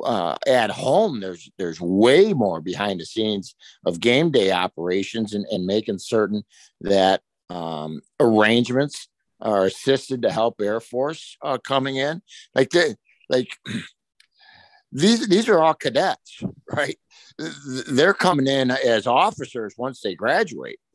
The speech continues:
Uh, this is, you know, twenty-year-olds coming in a,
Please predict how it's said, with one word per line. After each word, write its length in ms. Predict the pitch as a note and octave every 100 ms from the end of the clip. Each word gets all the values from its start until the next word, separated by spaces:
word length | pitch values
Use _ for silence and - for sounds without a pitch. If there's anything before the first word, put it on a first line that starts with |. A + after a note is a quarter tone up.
| _ _ -
Uh, 260 | G#2 G2 F#2+ B2+ - -
this 320 | C3+ G3 -
is, 460 | C3 G#2 - - - _ _ _ _ _
you 80 | C3+
know, 100 | B2 G#2+
twenty-year-olds 920 | - C#3+ G#3 F3+ A2 G2 F#2 F#2+ -
coming 280 | - C#3 C3
in 140 | B2+ A#2
a, 200 | G#2